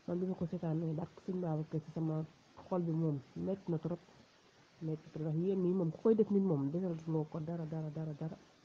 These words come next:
Desaloo ko. Yéen tamit maa ngi lay remercier bu baax.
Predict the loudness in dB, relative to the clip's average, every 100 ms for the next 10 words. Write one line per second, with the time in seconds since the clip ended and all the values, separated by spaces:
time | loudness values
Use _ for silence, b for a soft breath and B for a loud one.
0 | -20 -16 -8 -6 -4 -6 -4 -4 -4 -12
1 | -16 -18 -18 -20 -8 -4 0 0 0 2
2 | 2 2 0 0 -2 -2 -2 -4 -4 -4